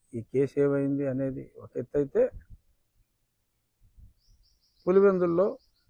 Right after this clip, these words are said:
రామ్ సింగ్ మీద, సునీత మీద, రాజశేఖర్ రెడ్డి మీద, ఆమె భర్త, వీళ్ళ మీద కూడా ఆ కృష్ణారెడ్డి, ఆ పిఏతో జగన్మోహన్ రెడ్డి and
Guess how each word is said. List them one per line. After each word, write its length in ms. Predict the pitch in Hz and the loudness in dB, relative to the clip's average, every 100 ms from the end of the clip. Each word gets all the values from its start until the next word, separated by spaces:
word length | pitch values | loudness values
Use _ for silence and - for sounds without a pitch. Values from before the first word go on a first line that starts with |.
| - _ - _ _ _ _ | -20 _ -20 _ _ _ _
రామ్ 320 | 123 135 175 165 | -2 0 0 -2
సింగ్ 180 | 170 160 | -2 0
మీద, 180 | 160 160 190 - - _ _ _ _ _ _ _ _ _ _ | -2 -4 -8 -14 -20 _ _ _ _ _ _ _ _ _ _
సునీత 380 | 139 160 156 165 165 | 0 0 0 0 0
మీద, 140 | 156 175 156 | 0 0 0
రాజశేఖర్ 460 | 147 - 147 147 143 | -2 0 -2 -2 -2
రెడ్డి 180 | 135 139 | -2 -2
మీద, 140 | 143 147 170 _ _ 127 | -2 -6 -10 _ _ -10
ఆమె 160 | 127 120 | -6 -4
భర్త, 220 | 120 - 160 - _ _ _ _ _ _ _ _ _ | -6 -6 -10 -10 _ _ _ _ _ _ _ _ _
వీళ్ళ 260 | 135 156 175 180 | -2 0 2 0
మీద 140 | 165 156 | -2 -2
కూడా 160 | 160 175 - _ _ _ _ _ _ _ _ | -4 -4 -12 _ _ _ _ _ _ _ _
ఆ 60 | 127 | -8
కృష్ణారెడ్డి, 540 | 143 - 165 151 147 151 139 | -6 -4 -2 0 0 0 -2
ఆ 20 | - | 0
పిఏతో 420 | 139 156 143 156 - _ _ _ _ _ _ _ _ _ _ 135 | 2 2 0 -4 -8 _ _ _ _ _ _ _ _ _ _ -4
జగన్మోహన్ 520 | 131 147 151 147 139 | 0 2 2 2 0
రెడ్డి 240 | 143 135 147 139 | -2 -2 -2 -2
and 140 | 127 | -4